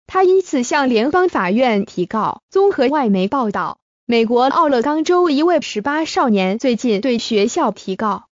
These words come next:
因为他之前穿印有“围墙制造股份有限公司”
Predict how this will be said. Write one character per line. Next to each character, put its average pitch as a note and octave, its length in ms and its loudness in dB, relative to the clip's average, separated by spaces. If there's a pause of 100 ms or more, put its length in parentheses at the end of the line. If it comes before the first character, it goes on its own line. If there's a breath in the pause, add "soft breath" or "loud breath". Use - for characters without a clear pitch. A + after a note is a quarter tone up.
(140)
因 F#4+ 160 4
为 D4 300 4
他 C#4+ 220 -2
之 F4 180 0
前 G3+ 460 -2
穿 F4+ 320 0
印 E4+ 140 2
有 G#3 240 0
“围 G#3 220 0
墙 A#3+ 380 -2
制 D4 140 0
造 G3+ 200 0
股 F3 160 -2
份 A#3+ 160 -2
有 F#3 140 0
限 F#3 180 -2
公 G#3+ 180 0
司” A#3+ 340 -2